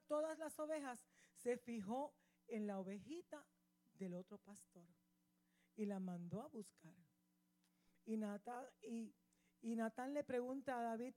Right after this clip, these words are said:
"¿Qué tú harías? ¿Qué pasaría?". Y David dice la palabra que se levantó enojado, furioso, molesto. "Ese hombre debe matarlo".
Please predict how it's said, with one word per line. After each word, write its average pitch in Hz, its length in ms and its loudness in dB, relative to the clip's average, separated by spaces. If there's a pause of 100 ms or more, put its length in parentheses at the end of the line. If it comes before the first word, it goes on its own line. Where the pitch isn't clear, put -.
(140)
"¿Qué 262 140 -2
tú 269 300 -6
harías? 240 480 -6
¿Qué 220 120 -6
pasaría?". 240 760 -8
Y 202 220 0
David 185 480 -2
dice 262 340 -4
la 285 140 -4
palabra 196 500 -8 (320)
que 220 100 -8
se 214 140 -6
levantó 180 480 -2
enojado, 196 640 -4 (100)
furioso, 180 600 -8
molesto. 170 680 -14 (460)
"Ese 208 240 -4
hombre 247 240 -2
debe 220 240 0
matarlo". 196 640 -8